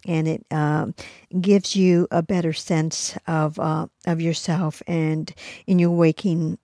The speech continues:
hours in the daytime, dealing with your family, your personal life, uh, your work,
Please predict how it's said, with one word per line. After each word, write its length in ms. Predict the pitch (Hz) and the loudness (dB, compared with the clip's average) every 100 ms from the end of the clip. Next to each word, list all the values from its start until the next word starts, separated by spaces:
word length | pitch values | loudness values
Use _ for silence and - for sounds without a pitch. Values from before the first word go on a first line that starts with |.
| - | -2
hours 580 | 160 160 160 156 156 - | 2 4 4 2 0 -4
in 380 | 180 175 170 160 | -2 0 -2 0
the 100 | 175 | 2
daytime, 720 | 170 170 180 160 160 175 - _ - | 2 2 0 0 0 -2 -6 _ -8
dealing 320 | 226 165 170 | -2 0 0
with 180 | 165 156 | -2 -2
your 140 | 165 165 | -4 0
family, 560 | 208 196 196 196 196 | 2 2 4 2 2
your 100 | 170 | 0
personal 420 | - 190 - 208 | -2 -4 -2 0
life, 460 | 190 180 180 180 185 - - - - - - | 2 2 2 2 0 -6 -20 -20 -20 -12 0
uh, 200 | 190 190 | 2 4
your 140 | 190 | 4
work, 480 | 180 196 240 - - | 4 2 0 -6 -14